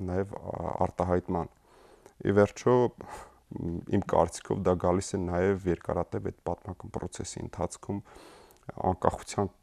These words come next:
անկախության բացակայության ու անկախության բացակայության պայմաններում ընտանեկան, ա, նաև խմբային առումով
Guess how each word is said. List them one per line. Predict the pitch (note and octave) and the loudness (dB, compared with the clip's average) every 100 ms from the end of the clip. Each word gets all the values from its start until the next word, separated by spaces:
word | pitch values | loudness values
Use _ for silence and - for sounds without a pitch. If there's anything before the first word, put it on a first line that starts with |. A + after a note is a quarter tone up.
| - | -10
անկախության | - F2+ F2+ F2+ F2 - - F#2+ | -6 -4 -2 0 -2 -4 -6 -2
բացակայության | E2+ - - - E2 F2 - G2+ A2 | -2 -4 -8 -2 0 0 -2 -4 0
ու | F#2 F#2 - - - - | 0 0 -2 -12 -16 -4
անկախության | F#2+ - F#2+ - A2+ | 2 4 4 4 2
բացակայության | F#2 F#2+ - G2 - F#2+ G#2+ - | 8 8 6 2 0 0 0 4
պայմաններում | F2 F2+ F#2 F#2 F2+ G#2 D3+ D3 _ - - - | 6 8 6 4 2 0 -2 -6 _ -20 -10 -4
ընտանեկան, | G2 F#2 F#2 F#2+ - G#2 A#2 B2 - - | 4 6 6 4 2 2 2 -2 -6 -8
ա, | - F2+ F2+ F2 F2+ F#2+ - | -6 -4 -4 -8 -10 -14 -6
նաև | F#2 F#2+ - | -2 -2 -4
խմբային | - F#2+ G2+ G#2+ F2+ | -4 0 2 2 0
առումով | E2 F2+ G#2 A#2 A2+ | -4 -2 -2 -2 -6